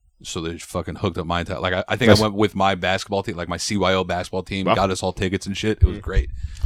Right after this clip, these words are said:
Speaker 1: It was fucking awesome.
Speaker 2: It's a cool arena.
Speaker 1: Texas. My aunt lives in Texas. So I go, "Okay, we'll root for the Longhorns." I totally forgot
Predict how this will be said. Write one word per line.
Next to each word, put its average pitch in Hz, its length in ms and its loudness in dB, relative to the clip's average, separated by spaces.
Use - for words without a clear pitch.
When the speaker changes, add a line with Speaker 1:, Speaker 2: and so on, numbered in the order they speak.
Speaker 1:
It - 40 -10
was 90 120 -10
fucking 95 200 -4
awesome. 87 300 -2
Speaker 2:
It's - 100 -8
a - 20 -6
cool 196 140 2
arena. 147 200 -2
Speaker 1:
Texas. 113 540 -2
My 101 300 0
aunt 110 300 -2
lives 92 180 0
in 82 60 -8
Texas. - 560 -10
So - 140 -4
I 87 100 0
go, 85 240 -4
"Okay, 85 420 -4
we'll 95 120 -2
root 98 100 2
for 92 60 -4
the 90 60 0
Longhorns." 87 560 -2
I 98 100 4
totally 101 420 2
forgot 87 520 0